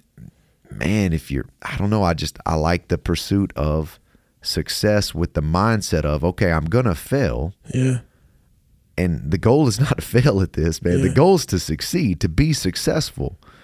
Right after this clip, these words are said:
Speaker 2: But I believe God, I strongly believe God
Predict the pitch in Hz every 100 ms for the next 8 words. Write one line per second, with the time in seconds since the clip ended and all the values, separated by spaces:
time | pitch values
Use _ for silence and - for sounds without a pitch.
0 | - 143 190 220 233 220 202 147 160 170
1 | 151 - - _ _ _ - 165 - -
2 | 196 190 180 165 147 151 143 135 139 147
3 | 135 -